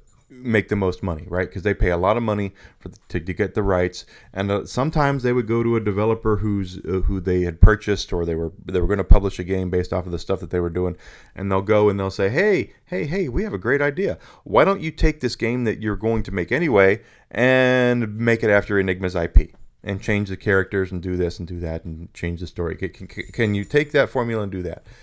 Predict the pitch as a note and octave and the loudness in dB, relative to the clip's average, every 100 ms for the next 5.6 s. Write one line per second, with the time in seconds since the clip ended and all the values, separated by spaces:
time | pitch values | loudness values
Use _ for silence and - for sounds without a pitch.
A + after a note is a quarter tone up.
0 | - - - D#2+ E2 F#2 A2+ G3 - - | -20 -20 -18 -16 -12 -8 -6 -6 -8 -16
1 | _ _ _ - - - _ - - G#2 | _ _ _ -20 -20 -20 _ -20 -4 -2
2 | G#2 A2 - A2+ A#2+ A2 G#2 G#2+ G2 A2 | 2 0 0 2 2 2 -2 0 -2 -4
3 | G#2+ F2+ G2 - E2 A2 - - - - | -2 -2 -2 -6 -8 -10 -14 -20 -14 -6
4 | - F3+ - - - - G2+ G2 F#2+ - | 0 0 0 -12 -12 -8 -2 -2 -2 -4
5 | G#2+ G3 G3+ F3 G#3 - | -2 -2 -2 -6 -6 -16